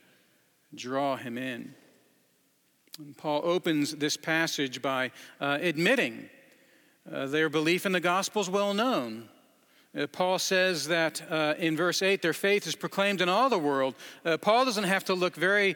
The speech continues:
uh, far to find evidence of what's happening. Uh, Rome is the center of the world, and what happens there always seems to matter, uh, whether we want to admit it or not. What happens in New York City, uh, matters,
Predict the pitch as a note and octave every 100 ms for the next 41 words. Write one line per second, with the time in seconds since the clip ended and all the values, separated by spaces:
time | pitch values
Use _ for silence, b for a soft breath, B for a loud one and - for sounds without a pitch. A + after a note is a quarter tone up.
0 | B - F3+ E3 - G#3+ B3 F#3 D#3+ D#3+
1 | - F3 D#3+ B - - F3+ F3 E3 -
2 | G#3 G#3+ F3 E3 E3 D#3+ - F#3+ G3+ G3
3 | E3 C3 B2 B B E3 D3+ F#3+ A3 G#3
4 | D3 E3 - A#3 C#4 G3+ E3+ E3 B B
5 | F3 E3+ D3 D#3+ D#3+ A#3 G#3 D3+ D3+ D#3
6 | D#3+ E3+ F#3 F#3 F#3 E3+ D3+ F3 F3 E3
7 | B B - F3 B3 A3+ E3+ - F3+ F3
8 | F3+ E3+ F#3 F#3+ D3 C#3+ B - D3 D#3
9 | E3+ G3 F#3+ F3+ F#3+ G3 F3+ E3+ F#3+ F#3+
10 | F3 F3 A3 G3 D3+ E3 E3+ F3+ F#3+ D#3+
11 | F3 E3+ E3 - F#3+ F#3 D#3 C3+ B B
12 | B D3 C#3+ D3+ D#3+ E3 D#3 C#3+ C#3